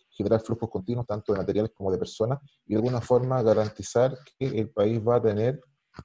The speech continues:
efectivamente el producto, la materia prima, la parte, la pieza,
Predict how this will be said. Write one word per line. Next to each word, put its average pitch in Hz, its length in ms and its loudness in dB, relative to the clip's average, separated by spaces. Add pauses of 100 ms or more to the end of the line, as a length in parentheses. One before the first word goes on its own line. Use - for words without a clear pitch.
efectivamente 117 1300 -2
el 98 120 -2
producto, 110 800 2
la 101 120 0
materia 90 360 2
prima, 113 380 0
la 87 160 2
parte, 113 320 4
la 90 140 -2
pieza, 113 520 0